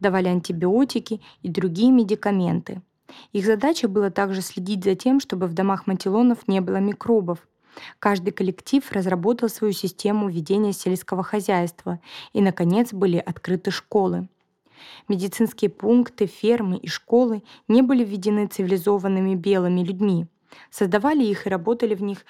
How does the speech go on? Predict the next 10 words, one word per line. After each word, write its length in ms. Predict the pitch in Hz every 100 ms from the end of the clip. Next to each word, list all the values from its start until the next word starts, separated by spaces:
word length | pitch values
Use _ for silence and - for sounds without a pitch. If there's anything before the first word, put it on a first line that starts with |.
| _
первобытные 680 | - 180 185 165 226 233 196
индейцы-матилоны. 1080 | 165 185 185 - 185 185 202 185 180 175 180 _ _ - - -
Я 120 | 220
был 160 | 196 214
здесь, 380 | 180 240 285
на 100 | 202
территории 520 | 185 208 208 240 254 247
матилонов, 640 | 226 220 226 214 190 180
единственным 680 | 190 160 180 240 - 233 220
чужестранцем. 960 | 214 190 196 - 202 185 175 - 180